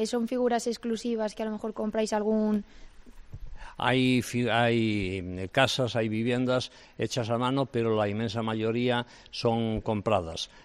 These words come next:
Speaker 2: Eh, hay algunas donaciones, como destaca la donación de Francisco, un belenista importante de Valladolid,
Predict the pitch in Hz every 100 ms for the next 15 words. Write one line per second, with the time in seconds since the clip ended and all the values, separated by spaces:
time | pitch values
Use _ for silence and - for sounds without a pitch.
0 | - 104 107 - 131 123 120 117 110 110
1 | 110 107 147 139 151 - 107 101 98 -
2 | 123 117 113 107 101 101 104 - 120 104
3 | 98 107 - 110 - 117 104 101 98 110
4 | - 110 98 98 90 107 104 98 95 95
5 | 98 98 117 135